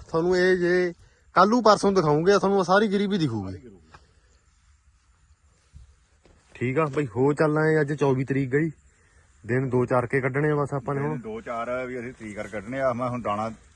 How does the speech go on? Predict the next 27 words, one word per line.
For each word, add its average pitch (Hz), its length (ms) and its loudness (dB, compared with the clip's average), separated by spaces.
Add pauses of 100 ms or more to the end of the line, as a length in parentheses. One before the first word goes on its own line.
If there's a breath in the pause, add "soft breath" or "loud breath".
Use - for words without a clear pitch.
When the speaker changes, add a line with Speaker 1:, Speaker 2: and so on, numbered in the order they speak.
(180)
Speaker 2:
ਮੂੰਹ 104 200 -4
'ਚ - 40 -8
ਪਾਇਆ, 107 420 -2 (220)
Speaker 1:
ਚੱਬ 117 160 -6
ਨਹੀਂ 123 100 -2
ਹੁੰਦਾ। 92 160 -6
Speaker 2:
ਖੜਕਦਾ, 87 260 -12
ਚੱਬ 90 240 -8
ਨਹੀਂ 95 100 -10
ਹੁੰਦਾ, 104 140 -8
ਕਿਹੜਾ 120 320 -8
ਹੋਇਆ 98 180 -12
ਦਾਣਾ, 78 260 -18 (480)
ਪੱਕੇ 147 320 -12
ਵੀ 95 100 -14
ਆ 82 40 -16
ਪੂਰੀ। 85 200 -20 (480)
Speaker 1:
ਮੈਂ 214 120 2
ਥੋੜਾ 262 240 8
ਉਹ 285 40 6
ਦੇਖਿਆ 185 240 4
ਤਾਂ 214 80 0
ਤੱਗੀ 214 220 -2
ਕੱਦੀ 190 300 0
ਗਿਰੀ 240 160 0
ਪਈ 135 260 2
ਆ। 95 80 -4